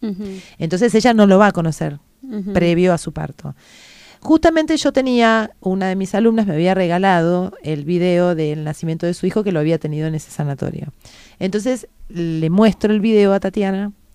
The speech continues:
Speaker 2: para que vea el lugar. Digo, "Mira, este es el, el lugar, porque acá nació el bebé de,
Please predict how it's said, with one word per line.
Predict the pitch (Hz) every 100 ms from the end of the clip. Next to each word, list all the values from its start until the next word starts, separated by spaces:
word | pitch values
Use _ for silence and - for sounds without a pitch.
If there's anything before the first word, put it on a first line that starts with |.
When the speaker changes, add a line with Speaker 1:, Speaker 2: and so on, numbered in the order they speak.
| _ _ _
Speaker 2:
para | - 165
que | 165
vea | 185 214 226 -
el | 170
lugar. | 175 220 240 175 143 _ _
Digo, | 156 160
"Mira, | 175 202 190
este | 220 180
es | -
el, | 151 139 -
el | 160 156
lugar, | 156 147 135
porque | 156 151
acá | 151 180 190 254
nació | 156 147 - 165 165 175
el | 170
bebé | 147 143 156
de, | 143 -